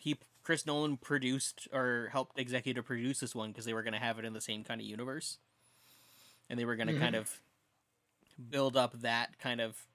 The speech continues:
Speaker 1: crossover thing. So if you look at what the Superman that they introduced in this film and compare that to the Christian Bale, like, Dark Knight Batman,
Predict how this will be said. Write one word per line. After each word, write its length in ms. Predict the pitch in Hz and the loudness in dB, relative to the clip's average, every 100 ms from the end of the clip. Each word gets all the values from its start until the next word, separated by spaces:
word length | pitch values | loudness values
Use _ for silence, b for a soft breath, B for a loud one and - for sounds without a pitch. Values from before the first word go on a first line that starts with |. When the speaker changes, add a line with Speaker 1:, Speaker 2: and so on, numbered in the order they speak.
| _ _ _ | _ _ _
Speaker 1:
crossover 520 | 170 170 170 123 117 | 4 4 4 0 0
thing. 240 | 120 113 110 | -4 -4 -2
So 180 | 139 131 | 0 2
if 120 | 139 | 0
you 100 | 139 | 0
look 180 | 160 151 | 0 -2
at 80 | |
what 180 | 117 127 | -2 -4
the 80 | 123 | -2
Superman 420 | - 135 131 120 | -2 0 0 -2
that 100 | 117 | -2
they 120 | 113 113 | -4 -4
introduced 640 | 120 127 117 113 113 - - _ _ _ | -2 -2 -2 -2 -4 -8 -16 _ _ _
in 160 | - 123 | -4 -2
this 180 | 120 - | -2 0
film 420 | 156 160 170 170 - _ _ _ | 0 0 -2 -8 -14 _ _ _
and 140 | 139 135 | 0 2
compare 440 | 127 - 180 214 | -2 6 8 8
that 300 | 151 123 - | 8 4 2
to 360 | - 147 131 123 | -2 2 2 0
the 100 | 120 | -2
Christian 360 | 135 123 131 | -4 -2 -2
Bale, 280 | 117 120 117 | 0 2 2
like, 180 | 113 110 _ | 0 -4 _
Dark 240 | 113 117 - | -2 -2 0
Knight 260 | 113 143 - | -2 -2 6
Batman, 580 | 165 151 170 185 202 | 6 6 0 -2 -4